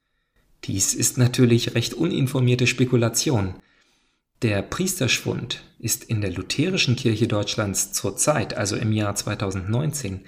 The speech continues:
sogar noch leicht höher als in der katholischen Kirche. Und das, obwohl die katholische Kirche als beliebtes Angriffsziel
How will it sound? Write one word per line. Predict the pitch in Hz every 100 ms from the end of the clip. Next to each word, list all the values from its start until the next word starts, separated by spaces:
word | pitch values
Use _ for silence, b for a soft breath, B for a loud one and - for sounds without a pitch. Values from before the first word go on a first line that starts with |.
| B
sogar | - 123 110
noch | 110 101
leicht | 107 95 92 - -
höher | 170 139 107 165 -
als | - 104 113
in | 107
der | 95
katholischen | 101 - 165 151 120
Kirche. | 98 123 - - - _ _ _ b b b -
Und | 104 -
das, | 120 131 - B B -
obwohl | 120 98
die | 98
katholische | - 90 - 175 131 107
Kirche | - 98 90 - -
als | - -
beliebtes | 98 123 123 113 -
Angriffsziel | 131 120 104 - - 104 98